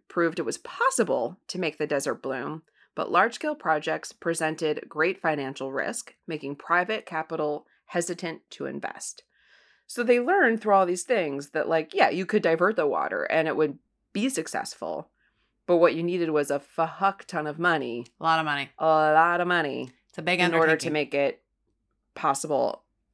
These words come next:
Speaker 1: on a large scale. On a large scale.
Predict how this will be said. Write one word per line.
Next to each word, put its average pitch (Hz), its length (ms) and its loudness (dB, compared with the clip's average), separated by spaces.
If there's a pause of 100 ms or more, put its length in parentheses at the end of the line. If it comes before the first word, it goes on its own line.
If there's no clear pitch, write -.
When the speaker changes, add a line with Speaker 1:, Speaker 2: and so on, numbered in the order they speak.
(140)
Speaker 1:
on 156 120 -2
a 143 80 0
large 135 340 2
scale. 117 480 -4 (1900)
On 165 120 -2
a 151 40 2
large 139 200 2
scale. 131 340 0